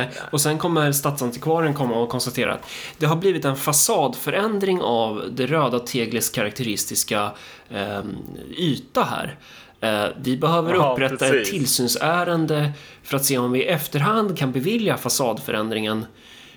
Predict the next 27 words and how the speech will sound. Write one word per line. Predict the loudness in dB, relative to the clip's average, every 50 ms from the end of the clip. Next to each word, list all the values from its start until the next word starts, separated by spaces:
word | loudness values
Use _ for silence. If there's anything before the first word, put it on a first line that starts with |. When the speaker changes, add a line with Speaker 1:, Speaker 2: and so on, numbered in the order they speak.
| -14 -6
Speaker 2:
Eh, | -2 -2 0 2 0 0 -2 -4 -8 -20 -20 _
och | -4 -4
så | -2 0
kommer | 0 2 2
man | 2 2
fram | 2 0 0
till | 0 0 -2
att | 0
man | 2 2
inte | 0 0 -2 -2
kan | -2 0 0 0 -2 -4
det. | -6 -8 -8 -10 -14 -20 _ _ -20 -20 -20 -20 -20 -8
Och | -4 -4 -2
så | 0
får | 0 2
man | 2 2 2
betala | 2 0 0 0 2
sanktionsavgift | 2 0 0 0 2 4 4 4 4 4 2 0 0 0 0 0 0 0 -2 -2 -2 -4
och | -4
ett | -4
vite | -4 -4 -2 0 2 2 0 -2 -6 -6 -2 0 2 2 2 0 -4 -12 _
varje | -2 2 2 2 2 2 -2 -2 -4 -4 0
år | 0 0 0 2 2 0 0 -2 -4 -10 -16 -20 -20 -20 -20 -20 -20 -20 _ _ _ _ -4
efter | -4 -4 -4 -6 -4 -2 -2
den | -2 0
där | -2 -4
kraschen. | -2 0 0 0 0 0 -2 -4 -4 -4 -8 -8